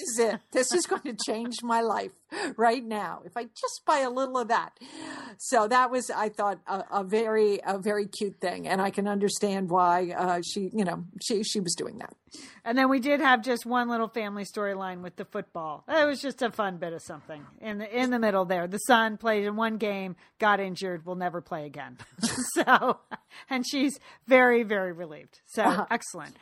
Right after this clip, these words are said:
Speaker 2: So all in all, like, I think we've wrapped up this Russia storyline. I think this may be the last. I tried to do some research. Ba-, basically, I went into my to-do list on, um,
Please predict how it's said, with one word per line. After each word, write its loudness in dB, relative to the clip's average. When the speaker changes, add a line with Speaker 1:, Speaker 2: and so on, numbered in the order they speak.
Speaker 2:
So 4
all 8
in 0
all, 6
like, 0
I 0
think -6
we've -4
wrapped 2
up -4
this -10
Russia -4
storyline. -6
I 0
think -4
this 4
may 0
be -4
the -4
last. 2
I -4
tried 6
to -2
do -2
some -4
research. 0
Ba-, 2
basically, -4
I 0
went -2
into -10
my -4
to-do -6
list -6
on, -8
um, -10